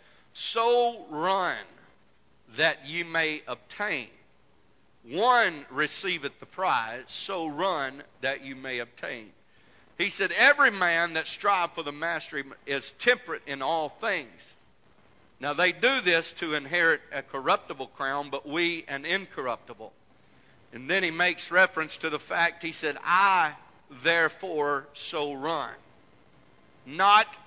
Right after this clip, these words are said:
as uncertainly, so fight I, not as one that beateth the air. But the Apostle Paul was making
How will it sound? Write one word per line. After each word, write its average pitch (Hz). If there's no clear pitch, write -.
as 180
uncertainly, 143
so 180
fight 196
I, 107
not 156
as 139
one 143
that 131
beateth 131
the 123
air. -
But 175
the 170
Apostle 196
Paul 196
was 156
making 170